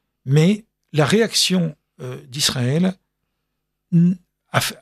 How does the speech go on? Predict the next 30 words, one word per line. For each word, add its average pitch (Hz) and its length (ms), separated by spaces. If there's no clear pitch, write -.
a 156 280
cessé 220 600
très - 160
vite 165 320
d'être 165 280
une 147 60
riposte 170 540
à 127 40
cette, - 300
à 143 80
cette, 131 300
à 127 100
cette, - 280
à - 120
ce, - 160
à 117 40
ce - 160
pogrom, 127 460
entre 123 200
guillemets, 143 360
est, 185 240
est 202 140
devenu 170 460
une 165 100
récupération 160 720
idéologique, 147 640
justement, 131 760
pour, 151 280
euh, 131 140
fonder, 156 720